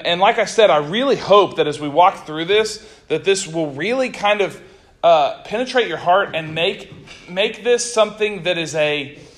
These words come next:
that is a ministry vision, not just for our youth group, but for your individual lives. We talk all the time about how each of you has a personal ministry with your life, that your life represents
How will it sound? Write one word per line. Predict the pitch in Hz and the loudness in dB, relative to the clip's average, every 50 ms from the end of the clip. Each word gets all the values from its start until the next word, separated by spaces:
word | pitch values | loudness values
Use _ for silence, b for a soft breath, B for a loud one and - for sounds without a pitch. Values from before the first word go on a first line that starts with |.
| B B B B B B _ 135 | B B B B B B _ -8
that | 180 180 | -6 -6
is | 170 160 | -4 -4
a | 175 160 | -4 -4
ministry | 160 156 156 160 175 190 220 247 - - - 220 233 226 208 | -4 -6 -6 -6 -4 -2 -2 -4 -4 -6 -8 -8 -6 -6 -8
vision, | 180 143 131 156 165 170 170 - 220 226 226 233 247 247 - B B B B B B - | -8 -10 -8 -6 -6 -4 -4 -4 -4 -4 -6 -6 -10 -12 -14 B B B B B B -4
not | - 185 196 220 208 208 | 0 2 2 2 0 0
just | - 254 254 254 - - | -2 -2 -2 -2 -4 -4
for | 214 220 214 214 | 0 2 4 6
our | 175 180 185 175 151 | 6 6 4 4 0
youth | 139 185 202 202 - | -4 -6 -8 -6 -4
group, | 233 247 240 202 185 | -4 -2 -2 0 0
but | 190 151 | 0 0
for | - 180 185 | 0 -2 -4
your | 180 170 190 202 185 | -2 0 0 2 2
individual | 196 196 185 170 180 170 156 170 160 156 | 0 -2 -2 -2 -4 -4 -2 -2 2 4
lives. | 165 156 151 135 131 | 4 4 4 2 0
We | 156 156 | -6 0
talk | - 185 165 156 - | 2 2 2 4 4
all | 165 175 185 190 | 6 6 6 6
the | 196 190 | 4 2
time | - 196 190 190 175 | 2 2 4 4 4
about | 160 165 139 139 | 4 2 4 4
how | 156 147 135 - | 4 2 0 0
each | 175 196 196 196 208 | -4 -8 -8 -8 -10
of | 190 196 | -10 -10
you | 190 170 | -8 -2
has | 175 185 175 165 156 | 2 4 4 4 2
a | 151 139 | -2 -6
personal | - - 185 180 180 - 175 170 156 | -6 -4 -4 -4 -4 -4 -6 -4 -4
ministry | 147 151 151 165 - - - 202 202 190 | -4 -4 -4 -6 -6 -4 -4 -2 -2 -2
with | 180 170 - | -2 -4 -2
your | 156 143 135 | -4 -2 0
life, | 135 139 147 160 190 214 208 - - - - - - - _ | 2 4 4 4 4 2 -2 -8 -16 -20 -20 -20 -20 -8 _
that | - - 120 | -4 -2 -2
your | 151 160 185 208 226 214 | 0 2 4 6 6 6
life | 208 202 202 185 151 135 - 147 | 8 6 6 6 6 4 0 0
represents | 156 175 185 190 185 185 165 - 190 185 170 139 - | 4 4 4 4 2 -2 -4 -2 -2 -2 -2 -4 -8